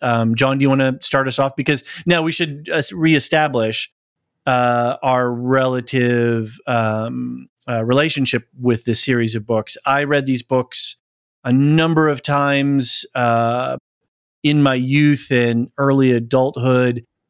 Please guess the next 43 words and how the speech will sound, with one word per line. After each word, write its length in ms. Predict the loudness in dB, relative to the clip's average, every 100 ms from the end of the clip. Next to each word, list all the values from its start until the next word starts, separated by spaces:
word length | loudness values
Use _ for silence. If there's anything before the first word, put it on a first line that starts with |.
| _
And 120 | 0
in 280 | 2 0 2
many 220 | 0 0
ways, 340 | 0 0 -2 -2
these 180 | -4 0
books 260 | -2 -2
are 80 | 0
more 640 | 2 4 4 4 4 2
meaningful 480 | 2 0 0 0 -2
to 120 | -2 -2
me 220 | 0 2
than 280 | 2 2 0
Tolkien 440 | 0 0 0 0
was. 280 | 2 0 0
I 60 |
think 220 | 0 -2 0
for 100 | 0
the, 200 | 0 -4 -18 -16 0
the 80 | 0
electricity 840 | 2 -2 0 -2 0 0 0 2
that 320 | 0 -2 -4
people 300 | -6 -2 -2
feel 480 | -2 2 2 2 2
when 140 | 2 2
they 140 | 2
read 220 | 0 -2
Tolkien 380 | 0 -2 0 -4
for 80 | -4
the 80 | -2
first 240 | -2 0
time, 260 | 0 -2 -4 -10 -20 _
that's 240 | -4 0
what 80 | 0
I 80 | 0
felt 260 | 0 -2
when 120 | 0 -2
I 80 |
read 240 | 0 -2 -2
these 260 | -2 -2
for 140 | -6 -12
the 80 | -16
first 280 | -16 -12 -10
time. 280 | -12 -14